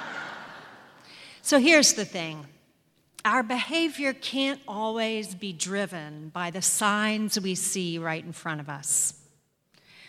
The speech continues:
Sometimes it's more important to ignore the signs and behave according to an alternative reality, a reality that is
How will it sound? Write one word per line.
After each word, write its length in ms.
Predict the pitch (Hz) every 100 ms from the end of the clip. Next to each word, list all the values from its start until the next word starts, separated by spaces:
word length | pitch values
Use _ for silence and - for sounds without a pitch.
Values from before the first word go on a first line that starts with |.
| -
Sometimes 800 | - 285 311 - 285 269 254 226
it's 300 | 226 - -
more 340 | 220 220 226
important 1000 | - 208 196 240 226 240 240 240 - - - -
to 200 | 247 233
ignore 520 | 240 233 233 233 247
the 140 | 214
signs 1000 | 190 - 190 165 151 151 156 147 - - - - _ _ _ _ _ _ _ _ _ - - - -
and 160 | 220
behave 480 | 214 208 247 254 240 -
according 720 | 196 - - 302 294 269 247 -
to 380 | 269 254 247 240
an 160 | 226 233
alternative 960 | 220 214 - 269 254 233 - 202 180
reality, 720 | 180 214 220 220 226 202 170 156
a 100 | 170
reality 600 | 190 220 269 277 269 240
that 240 | 202 220
is 460 | 226 226 233 214